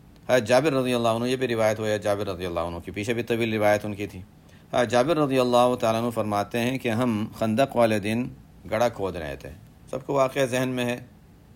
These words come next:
سن پانچ ہجری میں واقعہ پیش آیا تھا، اس کی تفصیلات کو چھوڑ کر بس حدیث کو سمجھ لیتے ہیں، اور اس سے مقصد حاصل ہو جائے گا جو یہاں بتانا مقصد ہے، کہ خندق والے دن ہم گڑھا کھود رہے تھے۔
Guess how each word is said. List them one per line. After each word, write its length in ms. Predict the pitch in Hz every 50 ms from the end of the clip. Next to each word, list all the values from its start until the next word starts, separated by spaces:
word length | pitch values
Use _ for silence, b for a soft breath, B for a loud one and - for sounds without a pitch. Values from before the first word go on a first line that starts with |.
| - -
سن 120 | 120 110
پانچ 260 | - 120 120 117 113
ہجری 220 | 113 113 110 113 113
میں 100 | 113 110
واقعہ 320 | 113 110 104 - 117 117 117
پیش 200 | - 110 107 - 110
آیا 180 | 107 107 104
تھا، 140 | 98 - 107
اس 140 | 101 101 -
کی 80 | -
تفصیلات 520 | 104 - 107 - - 107 104 104 104 104 -
کو 80 | 104
چھوڑ 220 | 101 - 110 110 110
کر 160 | 104 110 104
بس 200 | 98 98 110 110 - - - - - - - -
حدیث 260 | 104 107 107 120 117 -
کو 100 | 113 101
سمجھ 240 | - 101 104 104
لیتے 320 | 92 95 98 95 - 104 98
ہیں، 100 | 98 98 - B B B B B B B B - - -
اور 140 | - 113 113 107 - - - - - - - - - -
اس 100 | - 113
سے 140 | - 127 120
مقصد 340 | 117 110 - - 120 117
حاصل 280 | 110 107 107 107 120 113
ہو 140 | 110 107 107
جائے 240 | 95 98 98 98 98
گا 80 | 104 104
جو 180 | 98 98 101 - -
یہاں 180 | - 101 101 98
بتانا 340 | 92 95 92 95 92 92 92
مقصد 380 | 87 85 - - 80 73 69 67
ہے، 60 | 65 - B B B B B B B -
کہ 100 | 117 120 113
خندق 340 | 123 127 127 143 165 160 151
والے 220 | 147 135 127 127
دن 160 | 117 127 131 123
ہم 140 | 123 123 135 - - - - - - - -
گڑھا 180 | 101 110 123 127
کھود 260 | 120 - 107 107 104
رہے 200 | 104 98 98 104
تھے۔ 200 | 104 - 131 139